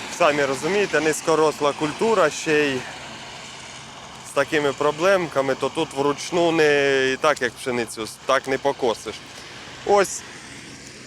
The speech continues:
де місця кращі, ось дивіться, тут майже втрат немає. Буквально, ну,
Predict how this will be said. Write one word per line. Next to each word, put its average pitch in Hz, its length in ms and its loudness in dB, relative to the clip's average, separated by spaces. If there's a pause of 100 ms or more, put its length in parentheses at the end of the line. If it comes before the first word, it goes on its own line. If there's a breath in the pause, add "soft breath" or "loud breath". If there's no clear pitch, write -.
(140)
де 226 160 4
місця 226 800 4 (320)
кращі, 247 580 4
ось 156 200 4
дивіться, 147 380 0
тут 175 160 -2
майже 202 580 4
втрат 175 500 2
немає. 135 600 2
Буквально, 151 600 4
ну, 156 280 0